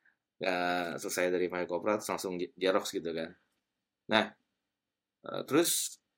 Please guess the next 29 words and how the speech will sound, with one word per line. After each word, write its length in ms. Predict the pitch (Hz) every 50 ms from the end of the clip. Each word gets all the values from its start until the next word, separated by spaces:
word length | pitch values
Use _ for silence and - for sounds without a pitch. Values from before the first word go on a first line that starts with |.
| _ _ -
eh, 880 | 101 101 101 98 95 95 98 95 95 95 95 95 95 92 90 90 87 82 - - _ _
habis 220 | - 90 95 95 95
gitu, 480 | 90 98 101 147 160 190 208 208 208 208 _ _ _ _ _ _ _ _ _ _ _ _ _ _ _ _ -
eh, 160 | 82 78 78
Je-, 240 | 78 90 104 101 - - -
Jerox 320 | - 110 135 135 - 151
nih. 240 | 147 131 110 82 73 - _ _ _ _ _
Nah, 400 | 98 98 95 92 85 78 69 60 - - _
kan 160 | - 120 131 143
belum 320 | 127 120 120 120 117 117
pernah 400 | 113 107 107 113 110 107 104 107 - 113
ini 160 | 120 123 101
ya, 80 | 95
nggak, 240 | 87 98 95 - - - - 95
nggak 80 | 92 92 95 98
ada 40 |
pengalaman 440 | - 92 95 87 90 92 95 107 117 123
lah 80 | 117 101
band 160 | 92 95 92 92
inilah 280 | 92 98 107 113 113 101
ibaratnya 360 | 87 90 87 85 85 - 101 92
gitu 160 | 87 - 78
ya, 40 | 80 82
ba-, 160 | 85 90 -
band 240 | - 95 92 90 92
baru 240 | 90 - 82 90 87
banget 260 | 85 85 85 82 - - -
lah, 60 | - - _ _ _ _ _ _ _ _ _ _ _ _ _ _ -
gitu. 240 | 76 - 71 71